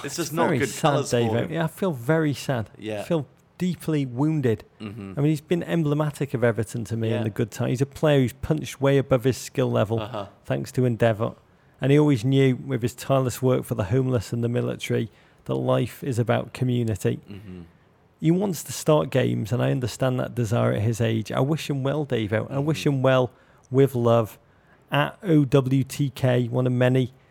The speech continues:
Speaker 2: to tweet in and say, "You cannot buy in the January window what you cannot see."
Speaker 1: <laughs>
Speaker 2: At Norwich City F C.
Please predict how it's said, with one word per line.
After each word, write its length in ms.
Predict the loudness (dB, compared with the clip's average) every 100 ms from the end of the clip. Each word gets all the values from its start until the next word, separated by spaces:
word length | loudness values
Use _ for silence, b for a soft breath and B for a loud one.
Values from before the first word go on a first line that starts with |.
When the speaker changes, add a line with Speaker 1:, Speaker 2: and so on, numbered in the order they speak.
| b b
Speaker 2:
to 140 | -4 -4
tweet 340 | 0 0 2
in 140 | 2 2
and 100 | 0
say, 160 | 0
"You 200 | 0 0
cannot 480 | -4 -2 0 0 0
buy 240 | 2 4 4
in 160 | 2
the 100 | 0
January 480 | 0 2 2 2 2
window 400 | 2 2 4 4
what 220 | 4 0
you 120 | 0
cannot 460 | -4 -2 -2 -2 -6
see." 380 | -4 -2 -2 -4 -10 -6
Speaker 1:
<laughs> 200 | -4 -2
Speaker 2:
At 180 | -2
Norwich 460 | 0 0 2 0 -2
City 440 | 0 2 2 2
F 140 | 2 0
C. 360 | 0 2 2